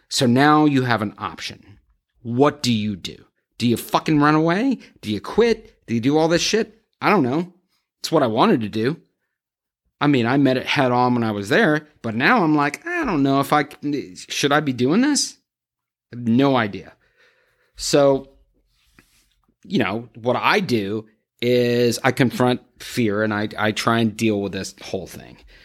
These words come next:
So I look up quotes and do some things like that. And I have two quotes I wanna give you tonight. And they're both quotes that are, um, pretty well known.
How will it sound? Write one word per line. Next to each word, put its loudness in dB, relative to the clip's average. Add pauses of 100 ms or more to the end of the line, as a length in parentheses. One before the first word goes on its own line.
(180)
So 0 (380)
I 2
look 4
up 2
quotes 0
and 0
do -2
some -2
things -2
like -2
that. -4
And -4
I -2
have -4
two 0
quotes 2
I 4
wanna 2
give 0
you 0 (140)
tonight. -2
And 0
they're 2
both 2
quotes 0
that -6
are, -6
um, -8 (1500)
pretty 2
well 4
known. -2